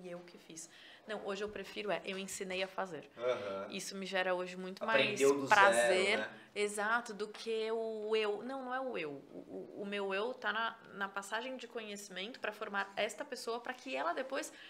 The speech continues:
Speaker 1: escolha até o que ela quer da vida dela. Ela pode ficar aqui, ou ela pode ir pra outros lugares, porque este lugar foi um lugar onde ela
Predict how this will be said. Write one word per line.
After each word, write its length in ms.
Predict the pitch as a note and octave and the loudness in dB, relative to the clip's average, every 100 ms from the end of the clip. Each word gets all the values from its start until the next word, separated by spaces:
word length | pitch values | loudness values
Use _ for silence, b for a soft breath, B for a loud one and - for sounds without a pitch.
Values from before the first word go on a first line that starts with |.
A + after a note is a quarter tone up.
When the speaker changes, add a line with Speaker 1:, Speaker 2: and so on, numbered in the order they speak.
| B | B
Speaker 1:
escolha 400 | C#4+ C#4+ - E4+ | -10 -6 -4 -4
até 120 | E4 E4+ | 0 0
o 60 | |
que 80 | F4 | 0
ela 100 | G4 | -4
quer 120 | F#4+ | -2
da 80 | G4 | -4
vida 180 | G4 G4 | -4 -4
dela. 340 | B3+ G#3+ B3+ | -2 -2 -2
Ela 120 | F#3+ F3+ | -2 -4
pode 300 | G#3+ G#3 - | -4 -6 -4
ficar 160 | - | -2
aqui, 420 | A3+ - B3+ B3+ B3+ B B | -2 -6 -8 -8 -10 B B
ou 120 | A3+ | 0
ela 100 | A3+ | 0
pode 240 | A3+ G#3+ G#3 | 2 -2 -2
ir 60 | |
pra 160 | G#3+ G#3 | -2 0
outros 360 | G#3 A#3+ A3+ | 0 0 -8
lugares, 380 | G3+ F#3+ G#3 G#3 | -6 0 0 -2
porque 260 | - - A3+ | -10 -6 -2
este 300 | B3 C4+ B3 | -2 -2 -6
lugar 340 | A3 G3 A3 | -4 -2 -2
foi 160 | - A3 | -4 -8
um 80 | G#3 | -6
lugar 320 | G3 G3+ G#3+ | 0 2 2
onde 220 | G#3+ G#3 | -2 0
ela 240 | G3 G3 | 2 2